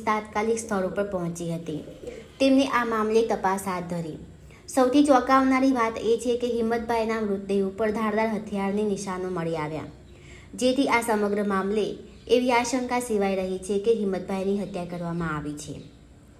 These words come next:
બીજા બિલ્ડરે આપી હતી હત્યાની સોપારી. ઓઢવ પોલીસે ગણતરીના કલાકોમાં બિલ્ડરની હત્યાનો ભેદ ઉકેલ્યો. પોલીસ તપાસમાં સામે આવ્યું કે બિલ્ડર મનસુખ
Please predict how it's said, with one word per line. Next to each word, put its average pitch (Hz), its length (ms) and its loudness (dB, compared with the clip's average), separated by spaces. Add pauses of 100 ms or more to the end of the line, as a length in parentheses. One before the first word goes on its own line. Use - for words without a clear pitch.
(800)
બીજા 269 320 6
બિલ્ડરે 262 460 6
આપી 214 320 2
હતી 233 280 -2
હત્યાની 190 500 -2
સોપારી. 160 480 -8 (400)
ઓઢવ 277 420 6
પોલીસે 269 440 6
ગણતરીના 208 640 0
કલાકોમાં 214 720 0
બિલ્ડરની 233 520 2
હત્યાનો 190 420 -2
ભેદ 196 300 -2
ઉકેલ્યો. 165 420 -6 (560)
પોલીસ 269 280 8
તપાસમાં 262 600 2
સામે 196 320 2
આવ્યું 196 320 0
કે 208 140 0 (400)
બિલ્ડર 233 340 4
મનસુખ 233 580 -2